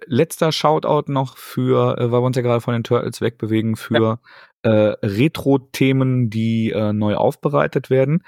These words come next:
Speaker 1: weil die Transformers gab's ja auch als I D W-Comic, sind jetzt bei Skybound. Keine Ahnung, ob,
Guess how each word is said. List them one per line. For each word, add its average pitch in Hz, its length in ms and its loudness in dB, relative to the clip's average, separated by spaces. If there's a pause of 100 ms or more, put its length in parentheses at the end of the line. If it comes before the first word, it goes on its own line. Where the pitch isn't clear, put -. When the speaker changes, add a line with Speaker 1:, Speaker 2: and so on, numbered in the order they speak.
(300)
Speaker 1:
weil 110 160 2
die 107 180 -2
Transformers 120 520 -2
gab's 117 240 -4
ja - 80 0
auch 131 120 2
als 143 160 0
I 139 120 0 (100)
D - 20 0
W-Comic, 143 720 -2 (160)
sind 110 400 -2
jetzt 120 540 -4
bei 104 320 0
Skybound. 139 880 -2
Keine 123 320 0
Ahnung, 135 360 0
ob, - 300 -4